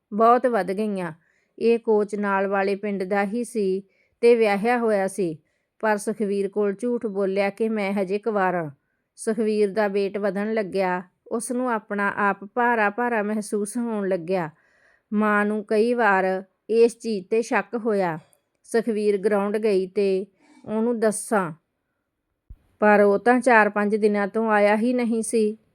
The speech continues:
ਹੁਣ ਸੁਖਵੀਰ ਨੂੰ ਚਿੰਤਾ ਹੋਣ ਲੱਗੀ ਕਿ ਕੀ ਕੀਤਾ ਜਾਵੇ। ਦੋ ਮਹੀਨੇ ਲੰਘ ਗਏ ਸਨ, ਪਰ ਉਹਨੂੰ ਪੀਰੀਅਡ ਵੀ ਨਾ ਆਏ। ਸੁਖਵੀਰ ਨੂੰ ਪਤਾ ਲੱਗ ਗਿਆ ਕਿ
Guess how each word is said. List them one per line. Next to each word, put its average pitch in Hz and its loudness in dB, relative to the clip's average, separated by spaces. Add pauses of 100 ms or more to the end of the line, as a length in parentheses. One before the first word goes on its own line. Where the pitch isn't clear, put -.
(120)
ਹੁਣ 233 -2
ਸੁਖਵੀਰ 214 0
ਨੂੰ 208 -2
ਚਿੰਤਾ 220 2
ਹੋਣ 220 -2
ਲੱਗੀ 190 -2
ਕਿ 226 0
ਕੀ 226 -2
ਕੀਤਾ 214 0
ਜਾਵੇ। 180 0 (480)
ਦੋ 220 4
ਮਹੀਨੇ 233 0
ਲੰਘ 196 0
ਗਏ 220 2
ਸਨ, 202 -2 (220)
ਪਰ 226 4
ਉਹਨੂੰ 226 0
ਪੀਰੀਅਡ 220 2
ਵੀ 220 0
ਨਾ 226 0
ਆਏ। 190 0 (300)
ਸੁਖਵੀਰ 214 0
ਨੂੰ 208 -2
ਪਤਾ 214 -2
ਲੱਗ 220 2
ਗਿਆ 190 -2
ਕਿ 190 -2